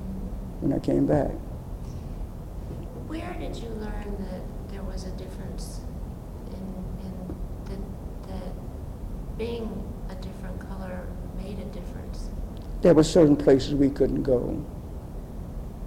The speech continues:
Speaker 1: Just as I mentioned to you, I was the page, the last page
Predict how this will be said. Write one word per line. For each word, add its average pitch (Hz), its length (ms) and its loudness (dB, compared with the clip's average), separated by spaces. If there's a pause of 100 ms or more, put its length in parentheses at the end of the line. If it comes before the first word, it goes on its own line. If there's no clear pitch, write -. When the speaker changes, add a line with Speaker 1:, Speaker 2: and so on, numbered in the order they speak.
(280)
Speaker 1:
Just 139 200 4
as 143 120 6
I 135 100 12
mentioned 143 500 10
to 127 200 8
you, 139 100 12
I 131 100 12
was 135 200 6
the 135 100 4
page, 139 360 8
the 131 80 8
last 165 400 10
page 160 520 8